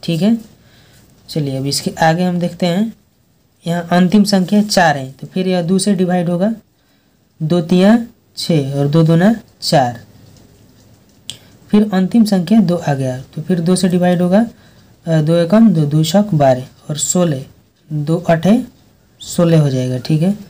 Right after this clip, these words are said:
फिर आठ के हम यदि भाग देंगे दो से, दो चौके आठ और यह कटता चला जाएगा, दो दूना चार। ठीक है, अब चलिए इसे हमें मल्टीप्लाई कर, कर लेना है, जिसे देखिए यहाँ हम लिखते हैं।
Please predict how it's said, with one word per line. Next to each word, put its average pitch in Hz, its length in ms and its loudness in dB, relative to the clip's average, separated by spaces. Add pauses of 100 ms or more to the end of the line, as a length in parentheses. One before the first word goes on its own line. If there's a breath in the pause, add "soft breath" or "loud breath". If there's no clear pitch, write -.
(640 soft breath)
फिर 170 260 -2
आठ 196 240 0
के 196 100 -4
हम 185 100 -2
यदि 175 240 -4
भाग 170 220 -2
देंगे 165 320 -4
दो 165 160 0
से, 202 160 0
दो 165 320 0
चौके 165 340 0 (720)
आठ 135 300 -2 (800)
और 165 80 -2
यह 185 120 2
कटता 175 380 0
चला 147 260 0
जाएगा, 135 220 -4
दो 147 160 -2
दूना 170 240 2 (400)
चार। 123 320 -4 (280)
ठीक 156 200 -6
है, 208 80 0 (560 loud breath)
अब 160 60 -8
चलिए 160 220 4
इसे 165 160 2
हमें 180 340 2 (500)
मल्टीप्लाई 170 680 0
कर, 180 380 2
कर 180 180 2
लेना 180 220 0
है, 196 160 2 (220)
जिसे 170 380 -4 (520)
देखिए 165 260 -2
यहाँ 156 120 4
हम 160 120 2
लिखते 165 300 -2
हैं। 202 340 -2